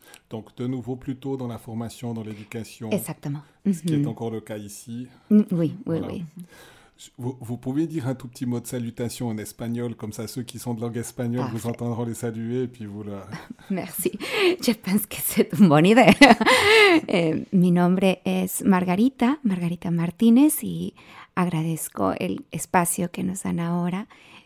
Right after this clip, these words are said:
Speaker 2: Es difícil para mí, eh, expresarme en francés.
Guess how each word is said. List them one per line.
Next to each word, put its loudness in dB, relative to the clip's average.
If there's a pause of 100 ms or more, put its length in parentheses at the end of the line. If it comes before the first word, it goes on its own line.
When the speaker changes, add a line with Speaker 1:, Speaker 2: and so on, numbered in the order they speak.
(120)
Speaker 2:
Es -2
difícil -8
para -4
mí, 2
eh, -6
expresarme -2 (160)
en 0 (560)
francés. -4